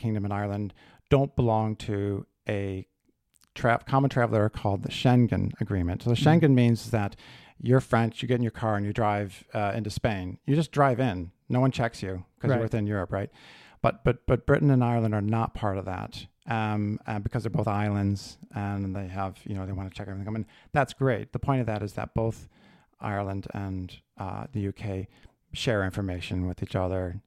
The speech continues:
Speaker 1: You know, if you're a bad guy trying to slip into the U K by flying into Dublin, you're, you'll be stopped
Speaker 2: Right.
Speaker 1: <laughs> because the Brits want you. Things like this.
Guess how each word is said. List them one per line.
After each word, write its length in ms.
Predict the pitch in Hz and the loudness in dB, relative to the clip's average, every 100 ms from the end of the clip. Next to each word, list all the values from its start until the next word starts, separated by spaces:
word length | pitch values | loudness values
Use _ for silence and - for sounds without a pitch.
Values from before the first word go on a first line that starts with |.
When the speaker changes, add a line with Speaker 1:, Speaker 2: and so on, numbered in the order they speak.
| - | -8
Speaker 1:
You 80 | 92 | -4
know, 140 | 92 | -4
if 120 | 90 | -2
you're 160 | 120 101 | 0 2
a 40 | |
bad 340 | 92 104 98 95 | 0 -2 -4 -4
guy 440 | 101 92 90 95 _ _ | -4 -2 -4 -8 _ _
trying 220 | - 107 | -2 0
to 60 | 101 | -2
slip 440 | - - 117 - - _ _ - | -8 -4 -4 -6 -14 _ _ -4
into 220 | 113 104 | -2 -2
the 80 | 101 | -2
U 80 | 104 | -2
K 380 | - 107 101 | -2 -4 -2
by 200 | 98 98 | -4 -4
flying 340 | 98 117 104 104 | -4 -2 -2 -2
into 160 | 92 | -4
Dublin, 500 | 90 113 110 95 90 92 - | 0 0 2 -2 -2 -6 -8
you're, 200 | 120 113 | -4 -4
you'll 160 | - 113 | -2 -2
be 80 | 107 | -2
stopped 540 | - 117 107 - - - - | -2 0 0 -4 -12 -14 -6
Speaker 2:
Right. 240 | 151 123 - | -2 -2 -6
Speaker 1:
<laughs> 60 | - | -6
because 300 | 135 113 101 | -6 -4 -4
the 80 | 110 | -6
Brits 200 | 110 - | -8 -6
want 200 | 95 - | -6 -4
you. 160 | 92 - - - - - | -6 -10 -18 -20 -20 2
Things 180 | 208 160 | 4 4
like 160 | 113 - | 2 0
this. 220 | 98 | -4